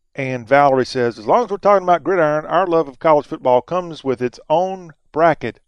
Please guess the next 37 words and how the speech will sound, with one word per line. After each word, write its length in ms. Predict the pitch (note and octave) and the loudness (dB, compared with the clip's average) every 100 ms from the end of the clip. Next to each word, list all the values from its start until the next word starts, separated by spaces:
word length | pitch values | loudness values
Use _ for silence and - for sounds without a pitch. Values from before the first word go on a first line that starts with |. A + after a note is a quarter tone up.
| _ | _
of 260 | B2 A#2 G2+ | -2 -2 -6
nice 720 | A2+ C#3+ F3 - - - _ _ | -2 0 0 -6 -20 -20 _ _
compliments." 720 | D3 C3 G#2 G2 C#3 _ _ _ _ _ _ | -4 -4 -6 -18 -20 _ _ _ _ _ _
Okay, 380 | B2 A#2+ C3+ C#3 | -8 -6 -4 -4
so 180 | - A2+ | -4 -4
here 220 | F3+ G#3 | 2 2
are 40 | |
some 180 | E3+ C#3+ | 0 -6
compliments, 580 | - F3 C#3 C#3+ C3 - _ _ _ _ _ | 0 2 2 -2 -6 -8 _ _ _ _ _
and 120 | C3 A#2 | -8 -8
the 60 | |
compliments 560 | - D#3+ D#3 C#3+ C#3+ - | -4 -2 -2 -4 -14 -6
only 260 | D#3 D#3 D3 | -6 -4 -8
Southerners 560 | - D3+ C#3+ C3 B2 - | -8 -4 -4 -4 -10 -6
give 380 | C3 A#2+ G#2 _ _ _ _ | -2 -2 -4 _ _ _ _
from 200 | A#2 A2 | -16 -14
southern 440 | - C3+ B2+ A2+ | -4 -4 -4 -8
living 300 | A#2 A2 G2+ | -8 -8 -10
dot 240 | G#2+ A#2+ _ | -12 -12 _
com. 400 | A#2 G#2 F#2+ F#2+ _ _ _ _ _ _ _ _ _ _ | -12 -12 -14 _ _ _ _ _ _ _ _ _ _ _
"I 140 | F#3+ A#3 | -4 -4
think 320 | - D#3+ - | -2 -6 -6
your 160 | C#3+ | -8
boy's 480 | B2 C3+ D#3 F#3+ - - | 0 0 0 -2 -6 -2
S 280 | D#3+ D#3+ | -2 -2
E 100 | E3+ | -10
C 240 | E3 - F#3 | -10 -12 -10
material." 680 | F#3 F#3 G#3+ F#3 G#2+ F#2 _ _ _ _ _ _ _ _ _ _ _ _ | -10 -8 -8 -8 -10 -18 _ _ _ _ _ _ _ _ _ _ _ _
Now, 100 | - | -18
that's 160 | B2+ - | -18 -14
a 60 | G#2 | -12
heck 160 | G#2 | -12
of 60 | A2 | -14
a 80 | G#2+ | -16
compliment 520 | C#3 D#3 G#2+ G#2+ G#2 | -14 -14 -16 -20 -20
right 180 | G#2+ - | -20 -20
there. 240 | E3+ | -20